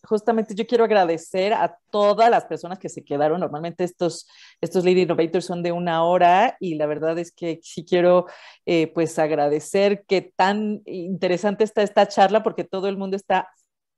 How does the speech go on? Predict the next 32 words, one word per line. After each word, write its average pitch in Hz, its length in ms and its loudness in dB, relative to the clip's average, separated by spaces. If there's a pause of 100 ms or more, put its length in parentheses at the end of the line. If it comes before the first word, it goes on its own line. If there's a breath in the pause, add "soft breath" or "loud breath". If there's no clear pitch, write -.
feliz 196 880 -4
con 175 220 -2
este, 180 580 0 (320 loud breath)
con 180 220 -4
esta 175 180 -2
presentación. 175 1040 -2 (380 soft breath)
Y 262 100 -4
yo 285 100 -2
creo 320 160 -6
que, 320 340 4
eh, 214 500 6
bueno, 202 460 -4
a-, - 280 -8
de 180 140 -2
verdad 180 220 0
agradecer 185 720 0
gente 175 280 -10
de 180 80 -2
la 156 100 -4
Universidad 156 480 -4
Autónoma 151 540 -6
de, 151 500 0
de 156 160 -4
Sinaloa, 190 800 2
veo 196 260 0
muchas 185 360 -8
preguntas 196 680 -2
así, 185 580 -4 (380 soft breath)
y 233 120 -4
creo 320 300 -2
que, 349 420 6
eh, 214 600 6